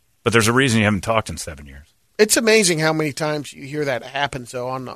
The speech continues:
Speaker 2: um,
Speaker 1: Sure.
Speaker 2: older folks are like, "Oh, yeah, I knew her from high school." And
Speaker 1: Yeah. It's, I think it's a rarity.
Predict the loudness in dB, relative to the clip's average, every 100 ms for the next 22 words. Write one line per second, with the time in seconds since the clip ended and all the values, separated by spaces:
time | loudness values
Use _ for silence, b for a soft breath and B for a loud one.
0 | -12 -12 -12 -14 -6 2 6 8 8 4
1 | -4 -12 _ _ _ _ -10 -8 -8 -12
2 | -12 -10 -4 0 2 0 0 -2 -4 -10
3 | -16 _ _ -14 -8 -6 -6 -8 -10 -14
4 | -14 -12 -12 -10 -10 -10 -12 -18 -20 -16
5 | -14 -16 _ _ _ _ _ _ _ _
6 | _ _ _ _ _ _ _ _ _ -12
7 | -8 -6 -6 -6 -6 -2 -2 -2 -4 -6
8 | -6 -4 -6 -10